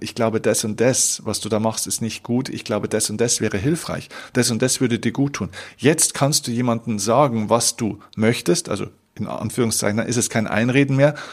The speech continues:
sondern ein Anbieten, ein Inspirieren und Einladen. Und dann kannst du auch jemanden darauf aufmerksam machen, dass dieser Mensch Dinge vielleicht tut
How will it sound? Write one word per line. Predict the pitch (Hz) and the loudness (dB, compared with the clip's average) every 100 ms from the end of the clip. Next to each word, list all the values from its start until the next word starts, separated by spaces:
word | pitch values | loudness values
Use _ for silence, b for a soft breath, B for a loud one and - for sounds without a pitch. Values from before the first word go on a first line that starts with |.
| B | B
sondern | - 107 110 - | -4 -2 -2 -2
ein | - | 0
Anbieten, | 127 147 160 160 143 | 2 2 0 0 -2
ein | 107 | 0
Inspirieren | 113 - - 107 117 139 | -2 -2 -2 -4 0 0
und | 113 - | 0 -2
Einladen. | 104 113 117 123 127 156 - B B B B B B B B _ | -2 0 2 2 2 -4 -8 B B B B B B B B _
Und | 147 151 | 2 4
dann | 139 | 4
kannst | 151 147 - | 4 4 4
du | |
auch | 82 - | 4 4
jemanden | 139 131 123 | 2 2 2
darauf | 120 | 0
aufmerksam | - 135 143 131 - 123 | 4 4 4 -2 0 0
machen, | 120 135 | 0 -2
dass | 117 - | -4 -4
dieser | 123 117 | -2 -2
Mensch | 110 113 - | 0 -2 0
Dinge | 135 143 | 0 0
vielleicht | 143 113 107 - | 0 -2 -2 -6
tut | - 143 180 - | 0 4 4 2